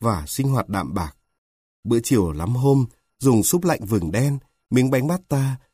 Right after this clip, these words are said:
như chiếc bánh đa nướng. Có hôm tảng xương bò, xương cừu hầm súp, buổi tối uống nước chè đen, bánh ngọt.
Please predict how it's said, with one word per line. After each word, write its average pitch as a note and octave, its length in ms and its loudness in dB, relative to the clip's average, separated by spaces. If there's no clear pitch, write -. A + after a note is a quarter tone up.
như D3+ 260 8
chiếc D3+ 160 -2
bánh B2 180 2
đa C#3+ 160 2
nướng. B2+ 380 2
Có C3+ 100 4
hôm D3 200 4
tảng G#2+ 240 0
xương C#3 260 0
bò, F2 320 0
xương D#3+ 200 0
cừu A#2+ 180 4
hầm F#2+ 240 0
súp, F#3 260 -2
buổi B2 220 2
tối G#2+ 180 4
uống A#2+ 220 2
nước F#3 140 0
chè A#2 180 0
đen, C3 340 -2
bánh A2+ 240 0
ngọt. A2 240 0